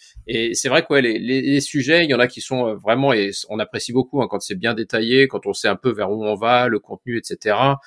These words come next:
Si, quand il y a des références, bien sûr, sur les, la personne ou sur le sujet. Euh, il y en a d'autres qui étaient vra-, vraiment, comme des fois, bâclés. Bon, là, faut le dire, euh, là, malheureusement, vous avez vraiment aucune chance si le, si l'abstract, euh, ne s'autosuffit pas et qu'il y a rien d'autre autour, euh,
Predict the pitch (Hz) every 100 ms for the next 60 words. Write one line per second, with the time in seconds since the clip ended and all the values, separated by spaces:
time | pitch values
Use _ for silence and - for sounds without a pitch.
0 | - - - 107 104 - 104 110 101 95
1 | - 101 127 - 95 - 123 - - -
2 | - 90 92 90 90 - 107 104 - -
3 | - 92 131 135 - _ _ _ - 104
4 | 110 101 98 98 _ 120 131 123 151 147
5 | 123 123 107 104 113 - 127 104 110 120
6 | 120 113 104 98 95 - 110 - 107 -
7 | 123 113 92 95 95 87 - 120 104 -
8 | - 104 101 95 92 92 117 120 87 85
9 | 90 104 110 - 92 123 - - - -
10 | _ - - - - 117 113 - - 123
11 | - 101 92 90 92 95 101 - 123 123
12 | - 123 127 - 143 139 110 - 104 -
13 | 107 131 131 - 104 - 135 139 98